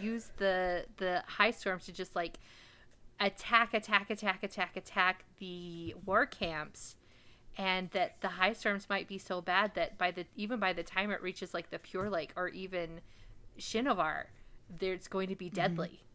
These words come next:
Speaker 1: Like
Speaker 2: And, uh, Emily,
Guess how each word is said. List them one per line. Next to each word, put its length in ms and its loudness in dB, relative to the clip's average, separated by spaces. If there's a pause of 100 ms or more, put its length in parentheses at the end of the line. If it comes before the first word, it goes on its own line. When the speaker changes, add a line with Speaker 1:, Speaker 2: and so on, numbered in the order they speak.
Speaker 1:
Like 320 -2 (1300)
Speaker 2:
And, 360 4
uh, 220 4 (120)
Emily, 540 6